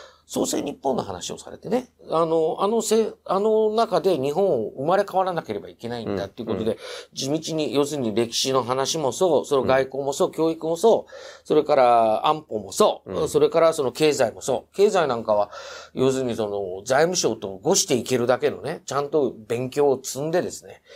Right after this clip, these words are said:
Speaker 1: で、その中で、その日本を変えていこうっていうんで、
Speaker 2: うん。
Speaker 1: 実現するために風も必要だし、そう、そう、そういうこう、だから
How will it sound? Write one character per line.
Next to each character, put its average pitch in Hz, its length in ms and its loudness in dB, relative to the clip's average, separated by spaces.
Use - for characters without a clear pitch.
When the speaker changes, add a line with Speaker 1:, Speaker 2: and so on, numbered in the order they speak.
Speaker 1:
で、 160 120 0
そ 170 100 0
の 196 80 2
中 196 240 2
で、 156 380 4
そ 139 160 0
の 120 60 0
日 123 80 0
本 175 140 4
を 135 60 -2
変 131 200 0
え - 20 0
て 151 100 -4
い 190 80 0
こ 208 200 6
う - 60 -6
っ - 40 -20
て 120 80 -8
い - 20 -4
う 107 40 -2
ん - 40 -2
で、 92 80 -4
Speaker 2:
う - 40 -4
ん。 - 20 -16
Speaker 1:
実 170 300 -4
現 226 100 4
す 214 80 -4
る 208 60 -6
た 220 100 6
め 196 80 2
に 143 80 -2
風 143 220 -2
も 175 100 -4
必 170 220 -6
要 165 100 4
だ 147 140 0
し、 - 200 -12
そ - 300 0
う、 - 20 -8
そ 190 220 -6
う、 - 20 -10
そ 262 240 0
う - 20 -2
い 285 80 -2
う 269 60 -2
こ 277 180 2
う、 - 40 0
だ - 100 4
か 175 100 4
ら - 100 -12